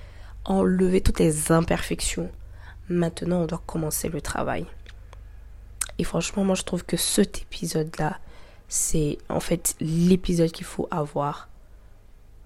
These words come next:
pour créer un déclic, pour se dire, « Oui, en fait, deux mille vingt-quatre,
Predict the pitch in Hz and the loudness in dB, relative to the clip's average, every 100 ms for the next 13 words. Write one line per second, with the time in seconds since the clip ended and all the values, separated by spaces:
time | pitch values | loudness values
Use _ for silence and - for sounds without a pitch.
0 | - - - - - - - 185 175 - | -20 -20 -18 -18 -10 -6 0 2 2 0
1 | - - - - - - - - 185 185 | -8 -14 -18 -18 -20 -6 0 4 6 6
2 | 190 202 196 - - - 185 165 - 175 | 8 8 6 0 -4 2 4 4 4 2
3 | 180 - 175 - - - - - - - | 4 0 -2 -4 -10 -16 -20 -16 -10 -2
4 | 165 - 156 156 160 175 - - 185 180 | 0 0 -2 0 0 0 -6 -10 0 2
5 | - - - - - - - - - 127 | 2 -4 -8 -12 -16 -14 -6 -2 -2 -2
6 | - - - - - - - - - - | -4 -6 -10 -14 -14 -14 -16 -16 -14 -12
7 | - - - 175 165 151 147 - 165 - | -12 -2 2 4 4 0 -2 -4 -4 -4
8 | - | -6